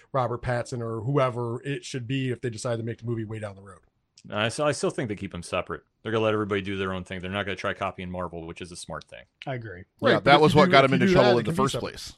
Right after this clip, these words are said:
Speaker 4: <laughs>
Speaker 2: What's
Speaker 1: Oh,
Speaker 2: that?
Speaker 1: yeah.
Speaker 4: Yeah, that's what got him into trouble in the first place.
Speaker 1: Oh,
Speaker 2: Exactly.
Speaker 1: absolutely. Absolutely. They're, they're, they, it,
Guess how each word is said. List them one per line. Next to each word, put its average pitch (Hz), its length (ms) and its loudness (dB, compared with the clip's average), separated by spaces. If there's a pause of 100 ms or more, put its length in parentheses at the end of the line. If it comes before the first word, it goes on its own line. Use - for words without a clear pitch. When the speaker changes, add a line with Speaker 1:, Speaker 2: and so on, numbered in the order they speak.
(160)
Speaker 4:
<laughs> - 640 -8
Speaker 2:
What's 113 160 0
Speaker 1:
Oh, 147 160 4
Speaker 2:
that? 147 40 -2
Speaker 1:
yeah. 143 200 -6 (340)
Speaker 4:
Yeah, 120 140 4
that's 139 160 6
what 156 100 6
got 151 140 10
him 151 60 4
into 139 140 4
trouble 135 280 8
in 113 80 2
the 113 40 0
first 123 280 0
place. 87 340 -6 (420)
Speaker 1:
Oh, 175 120 -8
Speaker 2:
Exactly. 131 120 -4
Speaker 1:
absolutely. 107 400 -10 (600)
Absolutely. 131 540 -14
They're, 131 200 -10
they're, 147 220 -4
they, 156 140 -6
it, 170 320 -10